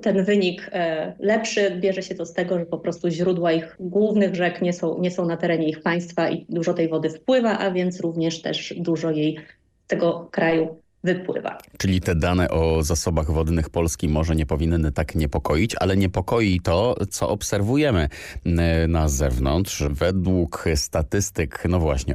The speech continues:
Speaker 2: opady niby są w normie, a jednak wody nam brakuje. Dlaczego?
Speaker 1: E, jest to właśnie ta kwestia zarządzania wodą, o której wspominałam.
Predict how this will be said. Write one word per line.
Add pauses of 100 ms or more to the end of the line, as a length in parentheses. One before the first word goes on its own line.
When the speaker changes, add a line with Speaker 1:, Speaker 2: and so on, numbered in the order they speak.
Speaker 2:
opady
niby
są
w
normie,
a
jednak
wody
nam
brakuje. (340)
Dlaczego? (420)
Speaker 1:
E,
jest
to
właśnie
ta
kwestia (300)
zarządzania
wodą,
o
której
wspominałam.